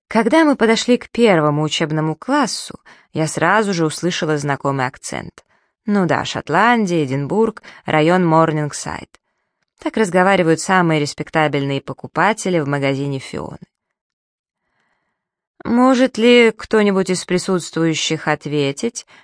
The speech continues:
как полагается есть спаржу?" лениво растягивая слова, спросил голос за дверью. "Да, Дивинити, это спаржа". "Сегодня первое утреннее занятие ведет мисс Макгрегор", сказала мисс Торн,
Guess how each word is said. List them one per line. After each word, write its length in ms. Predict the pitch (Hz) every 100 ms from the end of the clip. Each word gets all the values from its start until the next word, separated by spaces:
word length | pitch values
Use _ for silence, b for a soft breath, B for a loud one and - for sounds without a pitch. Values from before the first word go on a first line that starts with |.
| b
как 220 | - 285 -
полагается 720 | 202 170 156 156 160 170 226
есть 260 | 214 214
спаржу?" 640 | - - 277 170 - 147 139
лениво 360 | 151 156 151
растягивая 600 | 147 143 - 151 147 143
слова, 480 | 135 - 131 139 202 B B B
спросил 500 | - 160 156 151 143
голос 300 | 151 147 139
за 140 | 143
дверью. 440 | - - - - - _ _ _ _ _ -
"Да, 460 | 247 277 233 170
Дивинити, 640 | 151 147 135 131 135 - 196
это 220 | 214 196
спаржа". 580 | - 135 107 - - 117 _ _ _ _ _ _ _ _ _ _ _ _ _ _ -
"Сегодня 560 | - 269 247 240 214 208
первое 380 | 196 175 170
утреннее 460 | 170 165 175 170 170
занятие 580 | 170 190 269 285 - 165
ведет 340 | 160 208 214
мисс 380 | 196 202 196 -
Макгрегор", 720 | 190 185 156 139 127 123 -
сказала 400 | - 165 156 151
мисс 240 | 147 143 -
Торн, 320 | 220 220